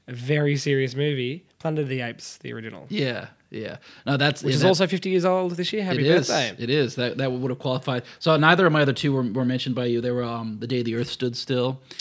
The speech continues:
Speaker 1: Ah, yeah.
Speaker 2: and The Fly, the original
Speaker 1: What's
Speaker 2: The Fly.
Speaker 1: the robot or the alien called in The Day the Earth Stood
Speaker 2: Gort.
Speaker 1: Still? Gort, that's right.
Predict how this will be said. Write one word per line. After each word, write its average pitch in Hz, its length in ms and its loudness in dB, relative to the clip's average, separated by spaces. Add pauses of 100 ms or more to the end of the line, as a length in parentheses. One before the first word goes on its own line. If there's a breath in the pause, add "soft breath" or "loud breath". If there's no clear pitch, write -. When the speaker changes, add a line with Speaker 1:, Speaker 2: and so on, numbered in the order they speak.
Speaker 1:
Ah, 123 200 -10
yeah. 110 100 -10
Speaker 2:
and 117 380 0
The 110 100 -10
Fly, - 560 -10
the 117 80 -8
original - 240 -6
Speaker 1:
What's - 240 -2
Speaker 2:
The - 80 -6
Fly. 247 140 -4
Speaker 1:
the 214 60 -2
robot 185 420 0
or 151 40 -6
the 151 120 -2
alien 143 240 -4
called 139 220 -8
in 135 60 -8
The 131 80 -8
Day 123 180 -8
the 123 140 -10
Earth 123 80 -12
Stood 117 80 -6
Speaker 2:
Gort. 120 200 -4
Speaker 1:
Still? - 140 -12 (220)
Gort, 127 380 -8
that's - 240 -20
right. - 140 -16